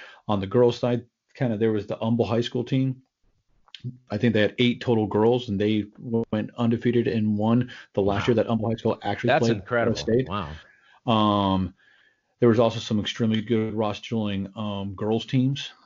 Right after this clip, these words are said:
Speaker 1: Um, obviously, Saint Mark's has had some very strong teams here the last couple of years.
Speaker 2: Yeah.
Speaker 1: Um,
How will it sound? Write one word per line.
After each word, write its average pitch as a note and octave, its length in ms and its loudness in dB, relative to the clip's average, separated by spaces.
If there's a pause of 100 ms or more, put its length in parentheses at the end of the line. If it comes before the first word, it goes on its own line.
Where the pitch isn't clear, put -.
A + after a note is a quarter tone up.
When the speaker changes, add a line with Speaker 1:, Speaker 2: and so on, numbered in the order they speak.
Speaker 1:
Um, F#2+ 420 -6
obviously, G#2+ 340 -2
Saint G#2 200 -4
Mark's G#2+ 200 -2
has - 120 -6
had A#2 200 2
some A2 220 -2
very G#2+ 200 2
strong A2+ 240 0
teams A2 300 -2
here A2+ 220 0
the G#2 80 -2
last G#2 260 -4
couple G2+ 240 -6
of F#2+ 40 -2
years. B2+ 440 -2 (120)
Speaker 2:
Yeah. F2+ 180 -12 (280)
Speaker 1:
Um, F#2+ 580 -4